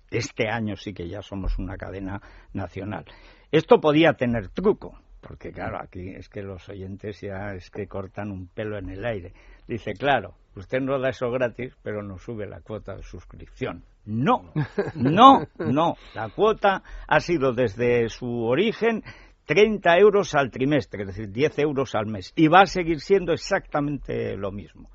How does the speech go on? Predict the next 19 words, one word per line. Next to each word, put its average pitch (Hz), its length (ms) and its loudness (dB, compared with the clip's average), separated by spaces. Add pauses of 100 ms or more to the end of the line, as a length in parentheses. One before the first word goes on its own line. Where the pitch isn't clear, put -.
(440)
Eh, - 100 -10 (180)
lo - 120 -16
que - 100 -12
pasa 113 300 -2
es 135 80 -4
que 131 120 -2
tiene 127 380 -2
este 110 320 -8
regalo 117 400 -2
añadido 117 560 -6 (320)
de 98 120 -10
la 95 180 -8
suscripción - 600 -14
de, 92 380 -12
de 90 200 -12
Orbit. 85 340 -16
Es 90 120 -12
decir, 101 180 -10
no, 120 360 -2